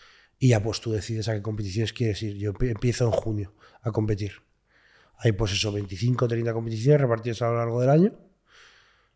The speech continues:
en Open, que es la categoría top. La categoría, pues, también os digo top porque es la categoría de más pesados y demás y que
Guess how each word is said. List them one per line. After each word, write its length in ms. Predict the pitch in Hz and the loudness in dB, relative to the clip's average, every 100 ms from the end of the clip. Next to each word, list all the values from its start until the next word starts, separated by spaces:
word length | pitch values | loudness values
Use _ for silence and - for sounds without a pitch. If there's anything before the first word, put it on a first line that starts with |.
| _ | _
en 180 | 143 120 | 0 6
Open, 340 | 131 135 202 285 - - | 6 8 8 6 -8 -8
que 100 | 110 | -4
es 40 | |
la 60 | 107 | -2
categoría 420 | 104 113 107 107 | -2 0 0 2
top. 240 | 156 180 - - _ _ _ _ _ _ _ _ _ - _ - - - _ | 2 4 2 0 _ _ _ _ _ _ _ _ _ -20 _ -16 -16 -16 _
La 120 | 110 | 0
categoría, 520 | 101 101 101 104 101 95 | 2 2 0 2 2 0
pues, 260 | 92 - - _ - - - - - | -4 -12 -14 _ -20 -20 -20 -20 -2
también 200 | 117 113 | 2 4
os 60 | |
digo 180 | 117 113 | 4 2
top 240 | 117 117 - | 2 0 2
porque 520 | 117 - 104 101 - | 0 0 -2 -2 -6
es 100 | 104 | -6
la 80 | 107 | 0
categoría 420 | 104 107 113 107 101 | 0 0 0 -2 -2
de 80 | 104 | -4
más 180 | 104 - | -6 -4
pesados 400 | 113 - 117 95 | -4 0 0 0
y 40 | |
demás 260 | 113 139 160 | 0 0 0
y 100 | - | -6
que 220 | 113 117 | -6 -6